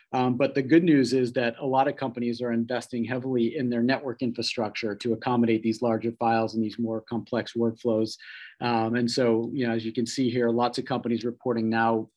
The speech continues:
having networks of, you know, gigabit per second speeds or more. Um, many, you know, c-, certainly most were well over a hundred megabits per second or higher, some still on the slow, slower side, but, uh, lots of companies now at least having the physical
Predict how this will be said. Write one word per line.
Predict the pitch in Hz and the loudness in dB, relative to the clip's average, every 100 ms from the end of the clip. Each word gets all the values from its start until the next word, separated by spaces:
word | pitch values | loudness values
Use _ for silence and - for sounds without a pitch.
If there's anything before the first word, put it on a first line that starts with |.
| _ - | _ -6
having | 127 117 | -4 0
networks | 117 117 123 117 113 | 0 0 -4 -6 -4
of, | 117 107 - | -4 -4 -6
you | 139 | -4
know, | 113 | -4
gigabit | 107 131 123 120 | 0 0 2 -2
per | 123 | -4
second | 113 123 120 107 | -2 -2 -2 -6
speeds | - 117 117 | 0 2 4
or | 117 | 2
more. | 110 123 127 123 120 - - - - | 2 4 4 2 0 -6 -20 -20 -6
Um, | 120 113 110 107 117 | -2 0 -2 -6 -4
many, | 151 123 120 | 0 4 4
you | 113 113 | 6 4
know, | 110 107 | 2 -2
c-, | 107 - - | -4 -6 -8
certainly | - - 120 113 | -6 -2 0 2
most | 123 123 - | 4 2 0
were | 120 | 0
well | 117 117 | 2 2
over | 117 120 | 0 -2
a | 135 117 120 | -6 -8 -4
hundred | 123 123 120 | 0 2 2
megabits | 113 123 120 117 - | 2 2 2 0 -2
per | 127 | -2
second | 127 117 120 | -2 -2 -2
or | 113 | -4
higher, | 107 123 120 117 | 0 0 2 2
some | 120 139 123 120 117 - | 0 0 2 0 -2 -10
still | - 131 120 | -8 -4 0
on | 117 | 0
the | 113 | 0
slow, | 135 123 117 - | 0 0 0 -6
slower | - 131 120 110 | -6 0 2 0
side, | 127 113 110 110 | 0 -2 -2 -2
but, | 123 113 | -2 -2
uh, | 135 113 113 - - - _ - - | -2 -2 -2 -8 -20 -20 _ -20 -2
lots | 160 160 | 2 2
of | 160 | 0
companies | 156 131 127 123 | -2 0 -2 0
now | 139 127 | 2 2
at | 151 | 0
least | 139 | -4
having | 139 135 123 120 | -4 -4 -4 -4
the | 120 113 - | -4 -4 0
physical | 170 175 - 147 131 120 | 2 2 -2 0 0 -2